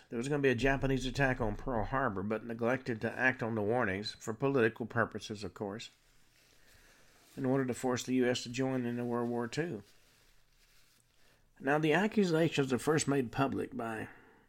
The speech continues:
Roosevelt's political opponents during his campaign for re-election in nineteen forty-four. But all the ten official inquiries into the events of the attack have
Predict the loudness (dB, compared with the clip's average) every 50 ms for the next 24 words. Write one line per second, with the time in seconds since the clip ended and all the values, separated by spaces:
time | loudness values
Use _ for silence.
0 | _ _ _ _ _ _ -6 -4 -2 0 0 0 0 0 0 0 -2 -4 -4 0
1 | 2 2 2 2 0 -2 -4 -4 -4 -2 0 2 2 2 2 0 -2 -6 -4 0
2 | 0 2 2 2 2 0 0 0 0 0 2 2 2 2 2 2 2 2 4 4
3 | 6 6 6 6 4 2 2 2 2 2 2 4 4 4 4 4 2 0 0 2
4 | 2 2 4 4 2 2 0 0 0 -2 -8 _ _ -20 _ _ _ _ _ _
5 | _ _ _ _ _ _ _ _ _ _ -20 _ _ _ _ _ _ -20 -20 -20
6 | -20 _ _ _ _ -20 -20 -20 _ _ _ _ _ _ _ -20 -12 -4 0 2
7 | 4 4 4 4 4 4 4 2 0 0 4 6 8 8 8 8 6 4 2 0
8 | -2 -2 0 2 2 4 4 4 4 4 4 4 2 0 0 0 0 2 2 4
9 | 6 6 6 8 6 6 6 6 6 6 4 4 4 2 0 0 -4 -2 0 2
10 | 0 2 2 2 4 4 4 2 2 2 0 0 0 -2 -8 -14 -20